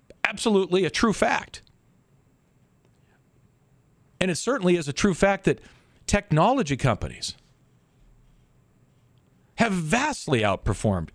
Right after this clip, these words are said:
everything else for the past five years, six point five years, eight point two years, eleven point three years, whatever time frame you want. It's not even close.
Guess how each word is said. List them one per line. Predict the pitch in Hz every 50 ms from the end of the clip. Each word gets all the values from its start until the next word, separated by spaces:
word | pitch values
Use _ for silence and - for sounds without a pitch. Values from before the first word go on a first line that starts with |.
| - - _ -
everything | 254 277 220 220 190 160 - 180 160 147
else | 143 135 90 - - - - - - - _ _ _ _ _ _ _ _ _ _ _ _ _ _ _ _ _ _ _
for | - 196
the | 175 160
past | - 170 151 135 120 - - - - _ _ _ _ _ _ _ _ _ _ _ _ _ _ _ _
five | - - - 247 262 254 240 202 147
years, | 107 - - - - - - _ _ _ _ _ _ _ _ _
six | - - - - - - -
point | - - 214 214 160 -
five | - - 135 127 127 104 107
years, | 110 95 82 - - - - _ - _ _ -
eight | 285 294 240 - -
point | - 269 269 247 - -
two | - - - 262 285 262
years, | 214 143 123 110 - 90 - - - - - - - - - - - _ -
eleven | 240 240 240 240 247 269 254 214
point | - 233 254 247 226 165
three | - - 226 269 277 269 240
years, | 160 131 117 92 - - - - - - _ _ _ _
whatever | - 180 214 254 254 262 226 202
time | - - - 208 240 262 247 202
frame | - - 208 214 214 202
you | 185 190 190 170
want. | 143 156 180 180 120 - - - - - - - - - - _ - - _ _ -
It's | - - - -
not | 160 180 208 226 208 190
even | 190 156 160
close. | - - 127 82 - - - -